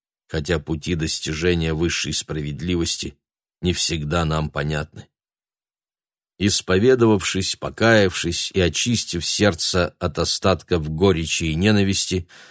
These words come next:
Люк получил отпущение грехов. Поднявшись с колен, молодой человек облегченно вздохнул и решительно взглянул в лицо аббата.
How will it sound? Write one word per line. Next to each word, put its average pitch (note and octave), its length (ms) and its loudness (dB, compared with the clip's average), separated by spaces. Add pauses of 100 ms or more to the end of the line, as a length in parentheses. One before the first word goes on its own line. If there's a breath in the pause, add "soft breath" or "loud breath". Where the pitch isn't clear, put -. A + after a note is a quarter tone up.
(240 loud breath)
Люк F#2+ 340 4
получил G2+ 800 0
отпущение D#2+ 840 -2
грехов. D2+ 580 -6 (560)
Поднявшись E2 680 0
с - 80 -2
колен, F2+ 440 0 (320)
молодой A#2+ 400 6
человек G#2 420 4
облегченно F2+ 680 2
вздохнул E2+ 640 2 (380)
и F2+ 100 2
решительно G2+ 640 2
взглянул F#2 520 4
в D#2+ 80 -2
лицо F2+ 400 2
аббата. E2+ 600 0